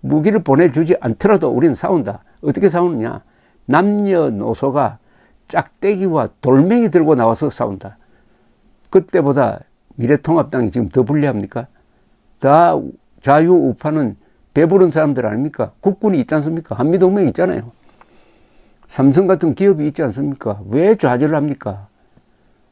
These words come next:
왜 자존심이 그렇게 없습니까? 자존심.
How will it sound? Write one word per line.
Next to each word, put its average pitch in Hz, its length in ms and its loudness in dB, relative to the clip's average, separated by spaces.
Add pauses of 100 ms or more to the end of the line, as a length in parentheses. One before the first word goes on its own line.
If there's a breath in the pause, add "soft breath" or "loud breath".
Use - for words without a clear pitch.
(300)
왜 147 180 6
자존심이 190 760 0 (120)
그렇게 - 260 -4
없습니까? 107 640 -8 (1000)
자존심. 156 600 0